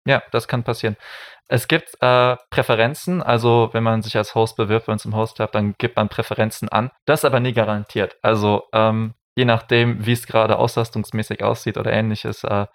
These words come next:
bekommt man dann die Rolle, die man angegeben hat. Aber zum Beispiel, wenn man gerade neu im Host Club anfängt, wie ich zum Beispiel letztes Jahr, dann muss man zumindest mal alle Stationen durchlaufen sein.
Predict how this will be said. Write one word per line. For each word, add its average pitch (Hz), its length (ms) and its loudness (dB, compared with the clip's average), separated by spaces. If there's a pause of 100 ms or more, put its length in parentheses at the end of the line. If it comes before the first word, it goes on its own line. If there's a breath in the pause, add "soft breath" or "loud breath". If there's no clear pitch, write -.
(120)
bekommt 123 320 0
man 110 140 2
dann 110 160 4
die 110 120 0
Rolle, 110 300 2
die 107 100 -6
man 98 120 0
angegeben 113 460 0
hat. 117 160 0
Aber 113 160 0
zum 113 180 -2
Beispiel, 120 500 0
wenn 117 100 0
man 113 200 2
gerade 123 320 2
neu 117 320 4
im 120 140 2
Host 127 180 4
Club - 160 -4
anfängt, 135 440 -2
wie - 40 0
ich 117 180 0
zum - 120 -6
Beispiel 110 240 -2
letztes - 320 -4
Jahr, 120 280 2 (200)
dann 113 460 2 (560)
muss 120 240 0
man 113 260 2
zumindest 110 460 -4
mal 104 220 2
alle 107 280 0
Stationen 110 480 -2
durchlaufen 104 480 -2
sein. 101 280 -4